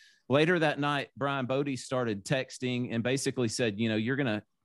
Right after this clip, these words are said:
you're gonna have to kick us out. That's what you're doing anyway. And we're not gonna let you, you know, make up this story like we're choosing to leave."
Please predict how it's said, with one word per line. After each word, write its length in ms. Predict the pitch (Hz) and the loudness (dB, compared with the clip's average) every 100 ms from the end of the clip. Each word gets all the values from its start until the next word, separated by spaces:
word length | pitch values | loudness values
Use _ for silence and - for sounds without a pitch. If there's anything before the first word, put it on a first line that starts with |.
| _ | _
you're 160 | - 131 | -4 -2
gonna 100 | 170 | 0
have 120 | 143 | -2
to 60 | 95 | -4
kick 200 | 151 135 | -6 -4
us 160 | 110 | -4
out. 280 | 110 123 - - | -2 -2 -4 -6
That's 200 | 113 139 | -6 -6
what 120 | 131 | -6
you're 80 | 117 | 0
doing 320 | 120 127 110 | 4 4 4
anyway. 460 | 123 120 113 113 95 | 4 4 4 4 2
And 120 | 104 | 2
we're 60 | |
not 200 | 113 117 | 0 0
gonna 160 | 123 113 | -2 0
let 260 | 117 117 117 | -2 -2 -2
you, 260 | 110 101 - _ _ _ _ | 0 -2 -6 _ _ _ _
you 140 | 107 110 | 0 2
know, 120 | 104 | 4
make 260 | 107 127 131 | 4 2 0
up 140 | 120 | -4
this 160 | 120 - | -6 -6
story 340 | 127 123 117 | -2 0 0
like 220 | 107 104 | -2 -4
we're 100 | 104 | -6
choosing 540 | 98 - 127 113 110 92 | -8 -2 0 0 -2 0
to 120 | 110 | 0
leave." 420 | 104 127 98 82 | 2 2 2 -2